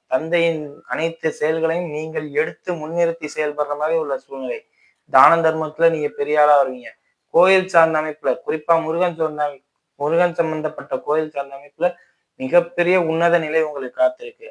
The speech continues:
அதே மாதிரி திருமணமானவர்களாக இருக்கும் பட்சத்தில் கணவன் மனைவியிலேயே கொஞ்சம் மிஸ் அண்டர்ஸ்டாண்டிங் இருக்கும், அதை கொஞ்சம் பார்த்துக்கோங்க. கொஞ்சம் பிரிவினை, அதாவது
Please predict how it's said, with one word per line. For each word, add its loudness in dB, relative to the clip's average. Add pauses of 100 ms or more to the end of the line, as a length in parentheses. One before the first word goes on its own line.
அதே -6
மாதிரி 2 (120)
திருமணமானவர்களாக 2
இருக்கும் -10
பட்சத்தில் -10
கணவன் -2
மனைவியிலேயே -4 (380)
கொஞ்சம் 2
மிஸ் 0
அண்டர்ஸ்டாண்டிங் 0
இருக்கும், -4
அதை -2
கொஞ்சம் -8
பார்த்துக்கோங்க. -2
கொஞ்சம் -8
பிரிவினை, -2
அதாவது 0